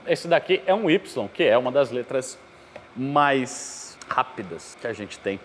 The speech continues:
nos pneus. Esse é o básico, e eu tô falando só de medidas aqui. Você pode alterar as medidas e o índice de carga, por exemplo, como a gente fez aqui, ou até o aro, se você trocar as rodas. Sim, você pode, mas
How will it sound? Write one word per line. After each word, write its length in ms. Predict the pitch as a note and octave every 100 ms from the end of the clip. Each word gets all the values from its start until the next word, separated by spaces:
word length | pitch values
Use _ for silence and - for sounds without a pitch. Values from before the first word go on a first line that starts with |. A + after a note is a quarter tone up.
| - - - - -
nos 200 | A#2+ A#2+
pneus. 680 | - D3 A#2+ F#2+ - - - - - - -
Esse 400 | - B3 B3 C4 -
é 80 | G#3
o 80 | A3+
básico, 560 | C#3+ C#3 A2+ A#2 - - - -
e 40 | B2+
eu 80 |
tô 120 | A2+ C#3+
falando 280 | C#3 D3
só 240 | C3+ - F3
de 140 | D#3+
medidas 720 | F3 G3+ C#3 - F3+ A#2 G#2
aqui. 260 | F#2+ - - - - - - - - - -
Você 220 | B2 B2
pode 420 | E3+ - G3+ A#3 F#3+
alterar 460 | F3+ F3+ D3 E3+
as 120 | D3+
medidas 840 | A#2+ A#2+ A2 E3 G#3+ F#3+ B2+ A#2+ A#2+
e 60 |
o 60 | B2+
índice 320 | C#3 C#3 B2+
de 140 | A#2 A2
carga, 480 | - D3 F#3 B2+
por 140 | A#2+ A#2
exemplo, 240 | A2+ A#2+
como 120 | A2+
a 60 | A2
gente 240 | A2+ A2
fez 240 | - B2 A2+
aqui, 460 | G#2+ - D3 E3+ - - B2+
ou 120 | C3+
até 240 | A#2 C3+
o 140 | C3+ B2
aro, 300 | F3 A#3 B2+
se 100 | A2+
você 180 | A2+ B2
trocar 280 | A#2+ C3+
as 80 | B2+
rodas. 280 | A2 E3+ E3
Sim, 260 | - A#3+ F3+
você 260 | E3 G#3
pode, 320 | G3 C3 G#2
mas 360 | A#2 D#3+ F3 -